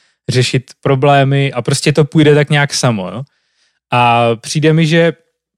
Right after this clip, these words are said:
já nevím, jestli, jako, jo, to je taky spíš vtip, že za to můžou přátelé, já nevím, jestli se to vzalo tam, nebo,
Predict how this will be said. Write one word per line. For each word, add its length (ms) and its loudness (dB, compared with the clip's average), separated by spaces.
já 140 2
nevím, 200 2
jestli, 340 -2
jako, 340 -6
jo, 180 -2
to 100 -8
je 40 -10
taky 240 -12
spíš 260 -6
vtip, 260 -4
že 100 0
za 100 0
to 140 -2
můžou 240 0
přátelé, 520 -2
já 80 0
nevím, 280 -6
jestli 260 -10
se 140 -8
to 120 -6
vzalo 280 0
tam, 240 -2
nebo, 280 -4